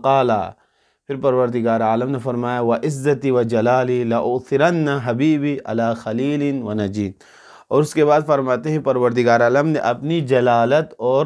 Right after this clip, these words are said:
اپنی عزت کی قسم کھائی کہ میں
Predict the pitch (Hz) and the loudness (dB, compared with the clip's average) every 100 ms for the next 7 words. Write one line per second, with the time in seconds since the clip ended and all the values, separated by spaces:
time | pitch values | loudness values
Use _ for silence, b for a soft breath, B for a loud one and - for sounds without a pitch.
0 | - 113 113 156 - 123 117 143 170 - | -2 -8 -6 -6 -4 -6 -2 2 2 -2
1 | _ - 123 - - 170 160 147 131 131 | _ -10 -6 -4 -2 -2 -2 -2 0 2
2 | 165 190 - b b b b b - 123 | 2 2 -4 b b b b b -8 -4
3 | 127 160 185 151 | 0 0 -2 -4